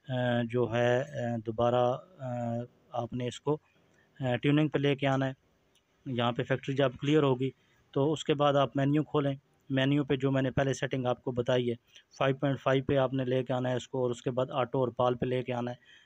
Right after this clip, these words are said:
और zero पे, zero से आपने इसको start करना है और अपनी factory को, अ,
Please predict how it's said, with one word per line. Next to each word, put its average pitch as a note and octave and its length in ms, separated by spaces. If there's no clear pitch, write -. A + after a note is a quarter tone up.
और B2 680
zero C3 340
पे, A2+ 180
zero C#3 260
से D#3 120
आपने C#3+ 280
इसको - 180
start C3+ 320
करना C3 280
है C#3 160
और B2+ 140
अपनी B2+ 280
factory C3 360
को, C3+ 180
अ, C3+ 60